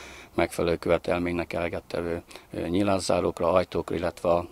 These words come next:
a ravatalozó bejáratánál a nagy tolóajtó is, ö, kicserélésre, ö, került.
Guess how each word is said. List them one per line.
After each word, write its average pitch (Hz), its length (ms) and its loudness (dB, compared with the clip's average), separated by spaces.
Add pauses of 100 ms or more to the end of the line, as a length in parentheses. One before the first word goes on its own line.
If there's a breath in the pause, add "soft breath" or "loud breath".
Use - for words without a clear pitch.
a 90 80 -2
ravatalozó 87 600 2
bejáratánál 82 760 0
a 82 40 -2
nagy 82 200 -4
tolóajtó 82 600 -2
is, - 300 -6
ö, 85 180 -2
kicserélésre, 82 880 -4 (440 loud breath)
ö, 90 360 0 (120)
került. 90 460 0